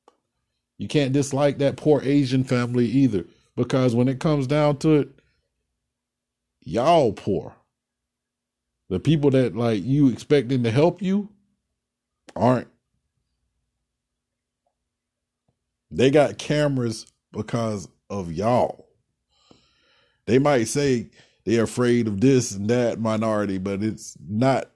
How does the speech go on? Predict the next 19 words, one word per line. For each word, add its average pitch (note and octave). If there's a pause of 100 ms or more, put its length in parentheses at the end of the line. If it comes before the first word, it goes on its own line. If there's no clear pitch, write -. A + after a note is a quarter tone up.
(240)
the F#2+
minority A2
they're G2+
afraid G2+
of. E2 (360)
They're A2+
afraid A2 (960)
of G2+
poor C3+
people F#2 (180)
coming A2+
to G2+
take G#2
their G#2
richly G#2
things. - (4000)
Of F#2+
poor C#3+
people G2+